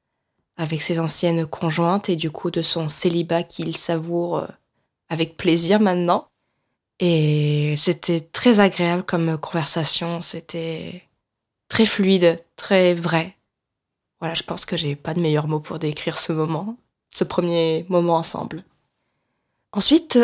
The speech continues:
on s'est dirigé vers Montmartre et on s'était posé, euh, sur la pelouse pour profiter, euh, des rayons de soleil. Il faisait beau. Il y avait des artistes, il y avait de la musique dans l'air.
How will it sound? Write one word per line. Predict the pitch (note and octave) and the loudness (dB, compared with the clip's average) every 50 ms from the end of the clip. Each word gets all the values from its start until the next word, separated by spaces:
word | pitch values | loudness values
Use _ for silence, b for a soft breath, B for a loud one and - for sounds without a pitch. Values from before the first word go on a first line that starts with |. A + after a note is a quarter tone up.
| - - | 6 4
on | A3 G#3 | 2 2
s'est | - - G#3 | 2 2 2
dirigé | G#3+ A#3 A#3+ A#3+ A#3+ C#4 C4 | 4 6 6 8 6 6 6
vers | B3 A#3+ A3+ | 6 8 8
Montmartre | A3 A3+ A#3 A3 G3+ F#3 G3+ - - - - - - - | 8 8 8 8 6 6 4 2 -2 -10 -12 -12 -8 -2
et | - G3+ G3+ | 2 4 4
on | G3+ | 4
s'était | - - G#3 - G3+ | 4 2 2 2 2
posé, | G3 - - G3+ F#3+ F3+ F#3+ G3+ G3+ G3+ F#3+ | 2 4 4 4 4 4 4 4 4 4 4
euh, | F#3 F#3 F#3 F3+ | 2 2 2 2
sur | F3+ - - G#3 G3 | 0 0 2 2 0
la | F#3 F#3 | 0 -2
pelouse | F#3 - F#3+ F3+ F3+ F#3 G3 G3+ F#3 E3+ D#3+ D3 - _ _ _ _ | 0 0 0 2 4 4 4 4 4 0 -2 -6 -10 _ _ _ _
pour | - - - | -20 -10 -6
profiter, | - F3+ - - - - - - E3+ E3 - - | -4 -4 -2 -4 -6 -6 -4 -2 -2 -2 -2 -2
euh, | - - | -4 -4
des | - F#3+ | -4 -2
rayons | F3+ F3 E3+ E3 E3 | -2 0 -2 -2 -4
de | D#3 | -4
soleil. | - - E3 E3+ - - - F3+ - _ _ _ _ _ _ _ _ _ _ _ _ _ _ _ _ _ _ _ _ | -4 -4 -2 -2 0 -2 -2 -4 -8 _ _ _ _ _ _ _ _ _ _ _ _ _ _ _ _ _ _ _ _
Il | F#3 F3 E3+ | -14 -12 -10
faisait | - - - - F3 F3+ - - | -8 -6 -6 -6 -4 -4 -4 -6
beau. | G#3 - G#3 G#3 - - - _ _ _ _ _ _ _ _ _ _ _ _ _ _ _ _ _ _ _ _ _ _ _ - | -4 -2 -2 -2 -2 -4 -10 _ _ _ _ _ _ _ _ _ _ _ _ _ _ _ _ _ _ _ _ _ _ _ -6
Il | E3 | -4
y | D#3+ | -2
avait | D#3 E3 E3 E3 D#3+ D#3+ D#3+ | -2 0 0 0 0 -2 -2
des | D#3 E3+ D#3+ - E3+ | -2 -4 -2 -2 -2
artistes, | - - - - - - - - - - - - - D3+ - _ _ _ _ _ _ _ _ _ _ _ _ _ _ _ _ _ _ _ _ _ - | -2 -4 -6 -8 -8 -6 -6 -6 -6 -4 -4 -6 -6 -8 -10 _ _ _ _ _ _ _ _ _ _ _ _ _ _ _ _ _ _ _ _ _ -10
il | F3+ | -10
y | E3 | -6
avait | E3 E3+ E3 E3 E3 D#3+ D#3+ E3 E3 - _ _ _ - | -4 -2 -2 -2 -2 -2 -4 -6 -6 -10 _ _ _ -4
de | F3+ | -2
la | E3 D#3+ | 0 2
musique | E3 E3 D#3+ F3+ F3+ - - | 2 0 0 -2 -2 -2 -2
dans | E3+ E3+ E3 | -2 0 0
l'air. | E3 D#3+ D#3+ D#3 D#3 D#3 - F#3+ G3 - | 0 0 0 -2 -2 -4 -4 -6 -8 -12